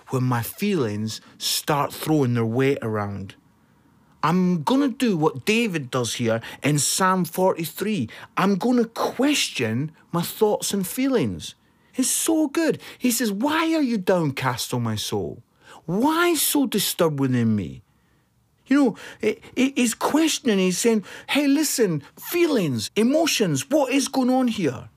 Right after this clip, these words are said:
And I've realised that since I've started questioning my feelings, I've began to get some answers.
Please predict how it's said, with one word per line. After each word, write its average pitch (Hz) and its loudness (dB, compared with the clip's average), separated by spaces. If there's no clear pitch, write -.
And 233 -2
I've 311 0
realised 202 0
that 123 0
since - 2
I've 214 0
started 127 0
questioning 180 0
my 151 2
feelings, 113 -2
I've 175 0
began 226 2
to 165 -6
get 151 -2
some 156 -2
answers. 180 -2